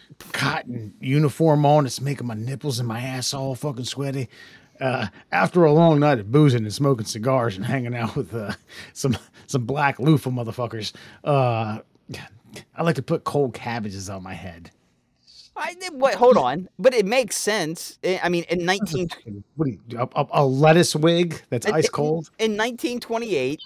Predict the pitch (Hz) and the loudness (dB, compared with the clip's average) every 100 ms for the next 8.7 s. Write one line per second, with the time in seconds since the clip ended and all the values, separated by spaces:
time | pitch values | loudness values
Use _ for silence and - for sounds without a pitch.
0 | - 180 190 151 165 - 139 160 - 180 | -6 -2 0 0 0 -4 -6 -6 -2 0
1 | 196 220 190 165 160 - 147 139 - 160 | 0 -2 -2 -2 -2 -4 -8 -8 -6 -4
2 | 175 214 180 180 _ _ 190 - 262 226 | -4 -8 -12 -12 _ _ -12 -10 -8 -8
3 | - 165 180 208 185 185 165 160 - - | -2 0 0 -2 -4 -2 0 -2 -4 0
4 | 208 143 135 165 _ _ _ - 135 - | 2 2 0 -2 _ _ _ -16 -16 -4
5 | 151 135 160 175 185 202 - 156 139 - | -2 0 0 -2 -4 -8 -4 -2 -2 -4
6 | 151 120 107 101 117 170 - - 147 151 | -6 -4 -6 -6 -8 -8 -14 -8 -4 -2
7 | 151 156 156 160 165 156 156 175 165 170 | -2 -4 -8 -10 -12 -12 -4 -2 -2 -2
8 | 175 - 190 196 196 196 | -6 -6 -8 -6 -6 -8